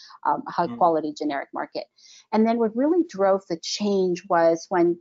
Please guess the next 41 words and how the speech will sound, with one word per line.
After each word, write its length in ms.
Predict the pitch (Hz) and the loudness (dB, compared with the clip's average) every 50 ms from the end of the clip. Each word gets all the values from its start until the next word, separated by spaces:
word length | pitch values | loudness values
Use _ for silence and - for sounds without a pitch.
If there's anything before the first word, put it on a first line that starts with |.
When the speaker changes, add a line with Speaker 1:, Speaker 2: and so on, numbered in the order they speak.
| _ - | _ -10
Speaker 1:
China, 640 | - - - 214 214 220 214 220 208 196 185 - - _ _ _ _ | -8 -4 -2 0 0 2 2 2 4 2 2 0 -2 _ _ _ _
uh, 160 | 185 175 165 170 | 2 2 2 2
reformed 600 | 175 180 180 175 - _ 220 226 233 254 247 247 | 0 -2 -6 -6 -8 _ -2 0 0 2 2 2
its 220 | 226 220 - - | 0 0 -2 -6
system, 400 | - 185 - - - - 175 170 | -6 -6 -6 -6 -2 -2 0 0
reformed, 540 | 165 170 165 - _ 214 214 208 214 214 - - _ _ | 0 -4 -8 -8 _ -2 0 0 0 -2 -4 -10 _ _
you 140 | - 180 175 | -6 -2 0
know, 80 | 170 160 160 165 - | 2 2 2 2 0
like 180 | 170 170 - | -2 -2 -2
I 40 | 190 | -6
said, 200 | 170 - 170 160 - 165 | -4 -4 -4 -2 2 2
bioequivalence, 720 | 165 170 180 180 - 196 190 190 175 175 165 165 165 - _ - - - _ _ _ | 4 4 2 2 -2 -4 -2 0 0 2 2 2 2 0 _ -18 -20 -20 _ _ _
really 260 | 208 220 214 220 208 214 _ | 4 4 4 4 2 2 _
brought 240 | 196 185 185 185 - _ | 2 2 2 0 -2 _
forth 260 | - 180 180 175 180 - _ | 0 0 0 0 0 -4 _
better 340 | - 175 170 175 175 170 - _ | 0 0 2 2 0 -2 -4 _
clinical, 580 | - 196 185 175 180 175 - 170 165 165 160 - - | -6 -4 -2 -2 -2 0 2 2 2 2 0 -2 -2
um, 260 | 170 165 156 156 151 - _ _ - _ _ - | -2 0 0 -2 -4 -8 _ _ -20 _ _ -6
technology, 800 | 190 180 - 185 170 170 170 175 170 170 - - 180 175 170 170 | -6 -4 0 2 4 4 4 2 0 -4 -4 -4 -2 -2 -2 -2
reformed 440 | 170 165 - - 185 180 180 180 170 | -4 -8 -6 0 0 2 2 2 2
the, 300 | 175 170 156 156 151 147 - _ _ | 2 2 4 4 2 0 -4 _ _
the, 280 | - 160 160 160 156 - - _ | -10 -6 -6 -6 -6 -6 -6 _
the 80 | 165 | -6
Chinese, 600 | 165 - - 185 180 180 180 175 175 170 170 170 - _ _ _ _ _ | -6 -4 -4 -2 -2 0 2 2 2 2 2 -2 -10 _ _ _ _ _
the 60 | 175 | -10
equivalent 480 | 147 - _ - 214 185 185 185 175 170 | -10 -10 _ -4 -4 -2 0 2 2 2
of 80 | 160 - | 2 0
the 160 | 156 - - | -4 -2 -2
F 160 | 185 175 - | -4 -4 -4
D 140 | - 175 160 | -4 -2 -2
A, 20 | |
Chinese 380 | 160 - 175 170 170 170 165 - | -2 0 0 4 4 4 4 2
F 100 | 165 170 - | -2 -6 -6
D 180 | - - 165 170 | -6 -2 0 2
A, 300 | 175 175 170 165 170 170 - - - - - - - _ | 4 4 4 2 0 -4 -10 -18 -18 -18 -18 -20 -18 _
and 160 | - 202 196 190 | -2 0 0 2
was 160 | 196 190 190 | 0 2 2
able 220 | 208 208 226 247 | 2 2 2 0
to 140 | 247 - 208 | -2 -2 -8
Speaker 2:
Mm. 60 | 190 | -2
Speaker 1:
join 280 | - 196 175 175 175 | 0 2 4 4 4